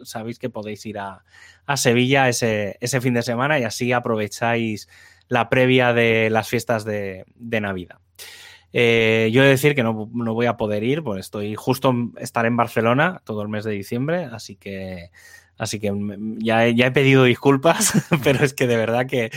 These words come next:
o tenía que decidir entre WordCamp o familia, y esta vez, como llevo ya tanto tiempo sin, sin verlos, pues ha tocado, ha tocado familia. Eh, luego, temas meetups. A ver, las próximas meetups de, de esta semana. Como se acerca ya el final de mes,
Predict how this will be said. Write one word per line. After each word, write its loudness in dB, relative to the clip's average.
o 6
tenía 6
que 4
decidir 4
entre 4
WordCamp 4
o 2
familia, 0
y -4
esta -2
vez, 0
como -4
llevo -2
ya 2
tanto -2
tiempo -4
sin, -4
sin -2
verlos, 2
pues -4
ha 0
tocado, -4
ha -12
tocado -6
familia. -12
Eh, 4
luego, 4
temas 2
meetups. -4
A 4
ver, 4
las -2
próximas -2
meetups -2
de, -2
de -4
esta -2
semana. -6
Como -6
se -2
acerca 2
ya 4
el 4
final 0
de 6
mes, 2